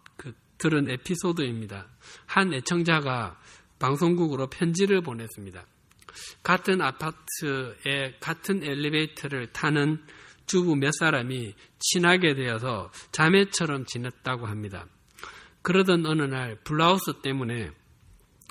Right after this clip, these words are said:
백육 호에 사는 주부와 백팔 호에 사는 주부가 서로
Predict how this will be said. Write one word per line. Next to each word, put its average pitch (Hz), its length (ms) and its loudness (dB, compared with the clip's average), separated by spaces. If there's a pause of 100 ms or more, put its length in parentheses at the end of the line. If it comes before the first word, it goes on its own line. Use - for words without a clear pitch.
(160)
백육 165 500 2
호에 170 220 8
사는 131 340 -2
주부와 135 580 0 (260)
백팔 160 420 4
호에 185 160 6
사는 127 340 -2
주부가 120 640 -4
서로 151 280 -2